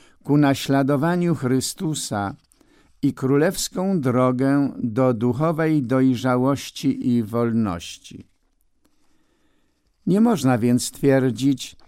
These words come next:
że kazanie na górze i tym samym otwierające je błogosławieństwa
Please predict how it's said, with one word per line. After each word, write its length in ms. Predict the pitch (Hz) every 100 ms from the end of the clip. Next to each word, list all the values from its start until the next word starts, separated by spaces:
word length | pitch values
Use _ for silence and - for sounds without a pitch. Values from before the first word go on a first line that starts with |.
| - - -
że 240 | 104 131
kazanie 560 | - 143 127 190 208 196
na 180 | 160 123
górze 480 | 120 185 185 175
i 80 | 151
tym 300 | - 151 151
samym 760 | 147 147 156 170 147 110 104 107 _ _ _ _ -
otwierające 1000 | 143 - 139 135 139 165 202 - 170
je 160 | 156 143
błogosławieństwa 1600 | 120 127 127 131 127 - 123 117 151 180 165 - 131 120 101